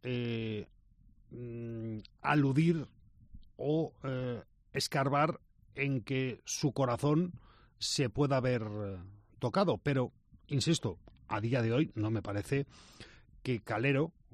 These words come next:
ya con cierto cuajo en el fútbol profesional, pueda verse influenciado. Pero vamos, que lo que más te guste y lo que más te apetezca. Eh,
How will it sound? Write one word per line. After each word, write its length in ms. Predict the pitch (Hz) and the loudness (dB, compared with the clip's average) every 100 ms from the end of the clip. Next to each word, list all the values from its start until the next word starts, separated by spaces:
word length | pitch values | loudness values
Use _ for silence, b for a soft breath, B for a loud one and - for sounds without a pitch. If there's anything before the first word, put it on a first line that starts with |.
| - - - - | -20 -20 -20 -4
ya 180 | 123 | -2
con 180 | 110 110 | 0 -2
cierto 300 | 113 120 123 | -2 -2 -2
cuajo 300 | - 131 - | 0 -2 0
en 80 | 101 | -4
el 160 | 98 92 | -4 -4
fútbol 280 | - 120 120 | -4 -2 -2
profesional, 580 | 123 113 110 131 131 131 120 - | -2 -4 -2 0 0 -4 -12 -6
pueda 260 | 135 127 113 | -2 0 0
verse 300 | 110 - 113 | -2 -4 -4
influenciado. 560 | 104 117 107 190 190 | -4 -4 0 0 0
Pero 160 | 104 117 | 0 0
vamos, 220 | 151 - _ _ | 0 -2 _ _
que 220 | - 143 | 0 2
lo 340 | 127 120 113 - | 4 2 0 -2
que 200 | - 113 | -6 -4
más 340 | 107 110 143 - | -2 -2 -2 -2
te 120 | 120 | -2
guste 320 | 175 - 110 | -2 -2 -6
y 40 | |
lo 120 | 98 95 | -8 -6
que 120 | 104 | -4
más 240 | 113 113 | -4 -4
te 280 | - 113 107 | -6 -4 -4
apetezca. 640 | 101 98 104 190 - - - B B B B B B - - | -4 -6 -2 -2 -2 -8 -8 B B B B B B -20 -12
Eh, 240 | 113 113 | -10 -10